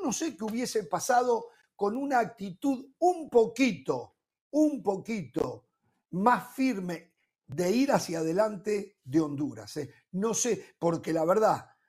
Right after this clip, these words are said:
lo de César Montes y Johan Vázquez están en un nivel lejísimo de lo que necesita una selección como México, ¿eh?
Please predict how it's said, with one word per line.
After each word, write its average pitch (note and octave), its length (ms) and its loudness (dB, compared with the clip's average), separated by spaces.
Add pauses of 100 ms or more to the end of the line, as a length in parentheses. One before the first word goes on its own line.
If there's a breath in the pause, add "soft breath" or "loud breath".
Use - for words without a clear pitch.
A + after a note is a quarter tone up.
(120)
lo D#3 260 2
de D#3 120 0
César A3 460 2
Montes F3 720 -6
y D#3+ 160 -6
Johan F3+ 380 4
Vázquez A3+ 600 4 (320)
están G#3+ 580 -2
en E3+ 160 -2
un A3 180 -4
nivel G3+ 440 0
lejísimo A3 1080 0 (200)
de E3 120 0
lo D#3+ 160 -2
que D#3+ 100 -6
necesita D#3+ 520 -8
una D3+ 180 -6
selección D3 500 -10
como B2+ 280 -14
México, A#2+ 560 -18
¿eh? E3+ 60 -16